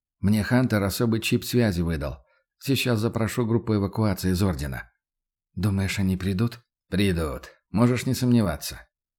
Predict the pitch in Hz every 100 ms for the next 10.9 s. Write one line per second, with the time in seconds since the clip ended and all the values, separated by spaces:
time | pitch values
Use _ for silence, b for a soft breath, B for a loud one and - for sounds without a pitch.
0 | _ - 110 123 139 135 139 131 95 101
1 | 117 123 127 117 107 117 120 107 90 80
2 | - _ _ 110 120 123 - - - 123
3 | 120 107 95 107 104 95 120 104 104 95
4 | 101 95 98 85 73 65 - _ _ _
5 | _ _ _ 107 101 110 92 71 - b
6 | b b _ _ 143 127 - 113 113 120
7 | - 110 - 113 104 87 80 - 80 _
8 | _ _ _ _ _ - 123 120 120 123
9 | 120 120 120 117 135 117 107 107 110 107
10 | 95 104 98 104 90 92 85 69